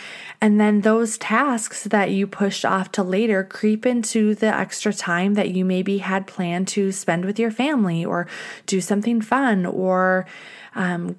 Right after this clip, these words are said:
go out and, um, you know, what, whatever it is, whatever it is that you had planned later in the day or later in the week,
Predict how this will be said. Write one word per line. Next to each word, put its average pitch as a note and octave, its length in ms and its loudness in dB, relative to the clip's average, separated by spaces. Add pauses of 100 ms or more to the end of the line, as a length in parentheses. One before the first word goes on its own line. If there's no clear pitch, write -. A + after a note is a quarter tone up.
go F#3+ 360 2
out G3 360 0 (120)
and, F#3+ 680 2 (400)
um, F3+ 580 -6 (340)
you G#3 120 2
know, G#3 60 4
what, G#3 340 0
whatever C4+ 560 2
it G3+ 100 2
is, - 640 -2 (140)
whatever A3+ 640 2
it A#3+ 180 0
is F#3 300 0
that F#3 240 -2
you F#3+ 140 0
had F#3+ 260 -4
planned F3 640 -2
later F3 360 0
in F#3 120 0
the F#3+ 80 0
day E3+ 320 -2
or F3+ 120 -2
later F3 380 -2
in F#3+ 140 0
the F3+ 120 0
week, F3 320 -4